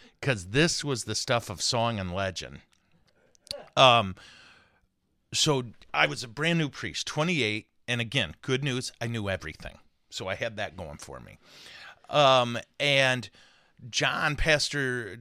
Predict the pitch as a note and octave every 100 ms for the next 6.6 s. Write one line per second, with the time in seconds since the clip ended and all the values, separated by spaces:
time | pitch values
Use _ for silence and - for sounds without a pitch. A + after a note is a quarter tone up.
0 | - - D#3+ D3 C#3+ D#3 D3+ - C3 G#2+
1 | B2+ - _ _ D#3+ D3+ D#3 D#3 A#2+ A#2
2 | - B2+ D#3 D#3 C#3+ C3+ G#2+ G2+ B1 -
3 | _ - A#2 - D3+ D3 F3+ F3+ F3+ E3
4 | D#3 - D#3+ - - - _ _ - _
5 | - B2 A#2 D3 E3+ - C3+ C3 A#2+ -
6 | C#3+ B2 C3+ D#3 - D#3+